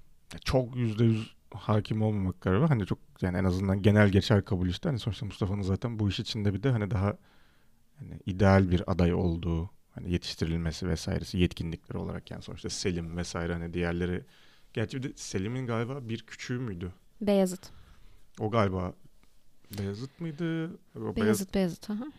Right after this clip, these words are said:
Speaker 1: O zaman o şey, o da şey galiba. Yani
Speaker 2: O da,
Speaker 1: görece
Speaker 2: o da
Speaker 1: iyi.
Speaker 2: Mustafa'ya yakın
Speaker 1: Aynen.
Speaker 2: gibi. Evet.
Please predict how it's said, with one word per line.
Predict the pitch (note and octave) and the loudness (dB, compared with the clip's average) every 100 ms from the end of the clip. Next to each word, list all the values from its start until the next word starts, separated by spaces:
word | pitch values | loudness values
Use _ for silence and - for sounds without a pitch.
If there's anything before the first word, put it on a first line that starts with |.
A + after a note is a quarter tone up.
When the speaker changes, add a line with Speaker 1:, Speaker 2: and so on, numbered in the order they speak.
| - - | -20 -16
Speaker 1:
O | - | -8
zaman | A2+ C3+ | -6 -4
o | |
şey, | G#2 - | -4 -2
o | A#2 | 0
da | A#2 | 0
şey | - F#2+ | 2 0
galiba. | F2 E2+ F2 F2+ - - - - - | 0 -4 -6 -10 -12 -20 -20 -20 -16
Yani | - | -2
Speaker 2:
O | A3 G#3+ | 4 8
da, | G3+ | 8
Speaker 1:
görece | G2+ G2+ G#2 G2 - | 8 8 6 6 4
Speaker 2:
o | A3 A#3 | 2 6
da | - | 6
Speaker 1:
iyi. | G#2+ | 8
Speaker 2:
Mustafa'ya | - G#2+ A#3 A#3 A3+ A3 - | 8 6 4 6 6 6 4
yakın | F#3+ F#3 - | -2 -2 0
Speaker 1:
Aynen. | G3 F#2 F2+ | 0 0 -2
Speaker 2:
gibi. | B2+ D#3 - - | -4 -6 -10 -16
Evet. | F3+ E3+ - - | -12 -12 -14 -20